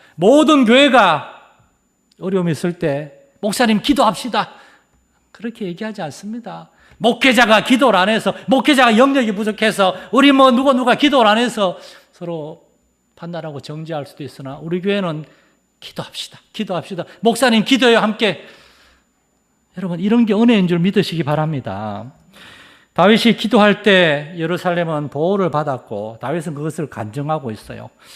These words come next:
그리고 다윗은 말합니다. "우리 하나님의 영광을 위하여 우리가 기도할 때에 하나님 우리를 지켜주시고 응답하십니다. 그러므로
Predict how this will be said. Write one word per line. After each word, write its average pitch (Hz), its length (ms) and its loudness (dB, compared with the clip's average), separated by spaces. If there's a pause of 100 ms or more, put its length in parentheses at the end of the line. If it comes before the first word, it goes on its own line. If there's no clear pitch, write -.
(220)
그리고 170 200 -2
다윗은 165 680 -2 (420)
말합니다. 117 580 -6 (320)
"우리 156 160 0
하나님의 180 520 4
영광을 165 500 4
위하여 143 720 0
우리가 151 320 -2
기도할 147 420 -2
때에 143 380 -2 (240)
하나님 156 420 -4
우리를 143 260 -6
지켜주시고 147 540 -10
응답하십니다. 139 800 -8 (200)
그러므로 156 720 4